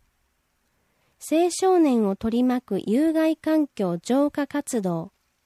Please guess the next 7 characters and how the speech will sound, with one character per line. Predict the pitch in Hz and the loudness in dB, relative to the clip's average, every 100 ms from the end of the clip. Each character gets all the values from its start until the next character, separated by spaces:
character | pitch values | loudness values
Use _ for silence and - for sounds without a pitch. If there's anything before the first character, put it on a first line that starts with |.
| _ _ _ _ _ _ _ _ _ _ _ | _ _ _ _ _ _ _ _ _ _ _
青 | - 330 349 | -2 2 2
少 | 339 370 349 | 2 4 4
年 | 285 247 | 4 4
に | 220 196 | 2 0
と | 247 | -4
っ | |
て | - 196 190 | -4 -6 -6